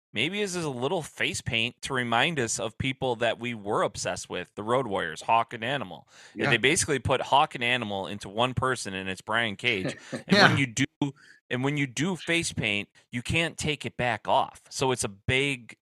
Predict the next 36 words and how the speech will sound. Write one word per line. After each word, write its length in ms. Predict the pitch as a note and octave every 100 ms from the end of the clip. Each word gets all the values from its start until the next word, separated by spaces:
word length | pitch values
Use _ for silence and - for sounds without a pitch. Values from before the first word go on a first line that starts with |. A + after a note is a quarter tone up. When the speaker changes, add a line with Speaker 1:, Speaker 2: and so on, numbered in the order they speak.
| _
Speaker 1:
decision. 640 | A2 G#2+ C3+ D3 G#2 D#2 - - -
So, 200 | - C3+
like, 200 | B2 A2
Sting, 420 | - - D#3 F#2+
when 100 | G2+
he 60 | G#2
was 140 | G#2
the 60 | -
blonde-haired, 800 | F2+ A2+ B2+ B2 A#2+ A2 G#2 G2 - _ _ _ -
uh, 240 | G#2 F2+
Sting, 560 | - - G#2+ G2 G2+ G2+ _ _ _ _
the 100 | A2+
face 320 | A2+ C#3 E3 -
paint 300 | A#2 A2 F2
was 180 | G#2
so 500 | - - - B2+ C3+
a 40 | C3+
part 280 | - D3 B2
of 100 | F#2+
him. 200 | E2+ C#2+
And 160 | G2+ A#2
then 100 | B2
when 100 | B2
he 80 |
turned 360 | A2+ B2+ A#2+ A#2
to 60 | G#2
Speaker 2:
Mm-hmm. 80 |
Speaker 1:
look 180 | A2+ -
like 180 | A#2 G#2
the 60 | -
Crow, 580 | - E3 F3 G#2+ G2+ A2+ _ _ _ _ _ _ _ _ _ -
I 80 | A#2
mean, 180 | C3
it's 160 | C3+ -
a 120 | D4+
commitment. 560 | D#4+ G#3 F3+ G#3 G#2